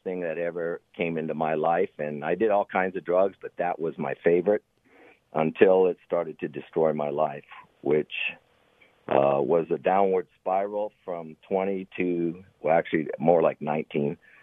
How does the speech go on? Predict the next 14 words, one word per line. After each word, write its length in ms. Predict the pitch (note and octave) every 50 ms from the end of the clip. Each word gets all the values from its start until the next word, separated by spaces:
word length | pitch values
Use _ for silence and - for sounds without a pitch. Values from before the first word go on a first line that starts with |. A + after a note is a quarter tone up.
| _ _ -
And, 540 | - D#2+ E2 D#2+ E2 E2 D#2+ D#2 D#2 D2 D#2
uh, 300 | D2+ D2 C#2+ C#2+ C#2 - - _ _
I 160 | D#2 D#2 D2+ C#2+
got, 320 | C#2 E2+ E2+ E2+ F2 - _ _ _ -
uh, 300 | F2 D#2+ D2+ D2+ C#2+ C#2 D2+ _ -
a 80 | D#2+ - -
friend 200 | G#2 G2+ G2+ G#2
of 60 | G2+
mine 420 | G2+ G2+ G2 G2 G#2 G#2+ A2 G2+ G2
who 400 | F#2+ F2 F2 E2+ E2+ E2+ E2 - _ _ _ _
got 160 | - E2+ D#2+ - _ _
saved 300 | - G2 G2 G2 G2 F#2
in 120 | E2 D#2 D2+
college 480 | - - F#2+ G2+ G#2+ G2+ F#2+ F#2+ G2